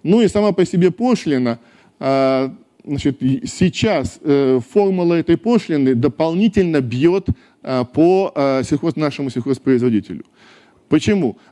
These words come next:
Потому что, а, летом было принято, э, пересмотрена пошлина в рубли. Да, замечательно, да, хорошо,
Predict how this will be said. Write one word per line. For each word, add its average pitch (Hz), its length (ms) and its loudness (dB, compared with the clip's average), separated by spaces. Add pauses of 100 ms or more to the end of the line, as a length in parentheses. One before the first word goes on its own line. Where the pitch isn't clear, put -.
(140)
Потому 175 420 0
что, - 500 -2
а, 127 240 -2
летом 196 560 0
было 156 360 0
принято, 185 480 -2
э, 143 500 0
пересмотрена 160 760 0
пошлина 170 460 -2
в 135 180 -2
рубли. 143 500 0 (280)
Да, 208 300 0
замечательно, 165 560 -2
да, 165 180 -2
хорошо, 151 760 -6